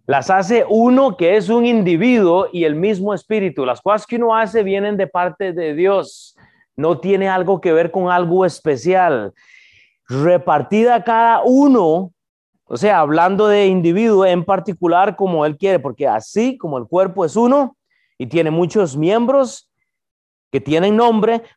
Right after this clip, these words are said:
por todos los miembros del cuerpo, siendo muchos, son un solo cuerpo. Así también Cristo. Hermanos, el punto es Cristo.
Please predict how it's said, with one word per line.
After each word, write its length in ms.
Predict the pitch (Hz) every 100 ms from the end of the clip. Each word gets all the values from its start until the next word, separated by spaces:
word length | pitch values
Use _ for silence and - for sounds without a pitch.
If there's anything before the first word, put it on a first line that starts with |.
| -
por 240 | 147 135
todos 300 | 180 190 220
los 180 | 214 165
miembros 460 | 180 208 208 202
del 160 | 160 139
cuerpo, 400 | 165 202 190 214
siendo 320 | 160 185 170
muchos, 500 | 170 196 - 214 190 _ _
son 500 | - - 185 190 208 -
un 320 | 180 190 185
solo 400 | - 185 180 156
cuerpo. 520 | 170 180 143 135 127
Así 280 | 113 - 170
también 640 | 160 190 156 165 175 165 131
Cristo. 540 | 170 185 - 143 113
Hermanos, 480 | 110 175 196 139 - - _ _ _ -
el 260 | 127 127
punto 480 | - 180 185 214 180
es 480 | 180 175 - - _ _ -
Cristo. 680 | 170 175 - - 135 90